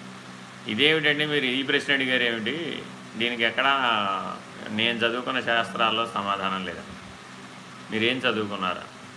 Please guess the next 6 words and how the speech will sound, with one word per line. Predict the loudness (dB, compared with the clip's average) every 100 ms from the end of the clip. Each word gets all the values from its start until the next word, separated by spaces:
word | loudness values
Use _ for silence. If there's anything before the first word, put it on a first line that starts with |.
| -16 -16 -16 -14 -14 -14 -12
"ప్రశ్న | -4 -2 0 2
చెప్పడం | 2 2 0 0
చదువుకున్నాను, | 0 -2 -2 -2 -2 -4 -6 -6 -2
జాతకం | -2 0 -2 -2
చెప్పడం | -2 -2 -4
చదువుకున్నాను, | -2 -4 -6 -6 -4 -4 -4